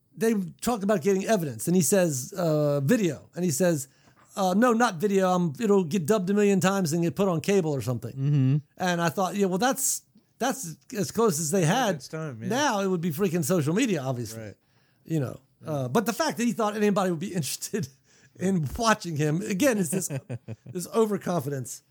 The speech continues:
Speaker 3: Right.
Speaker 1: Um, Long Duck Dong finds a romance.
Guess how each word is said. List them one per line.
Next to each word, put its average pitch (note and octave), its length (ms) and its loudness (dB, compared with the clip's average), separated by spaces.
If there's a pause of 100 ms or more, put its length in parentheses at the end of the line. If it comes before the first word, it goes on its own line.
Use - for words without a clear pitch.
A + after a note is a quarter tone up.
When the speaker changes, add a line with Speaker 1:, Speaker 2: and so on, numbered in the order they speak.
(100)
Speaker 3:
Right. G#2 400 -10
Speaker 1:
Um, C3+ 360 0 (800)
Long A#3 220 2
Duck G#3 240 0
Dong A3+ 260 2
finds A#3+ 280 -2
a A3 60 0
romance. A#3+ 720 2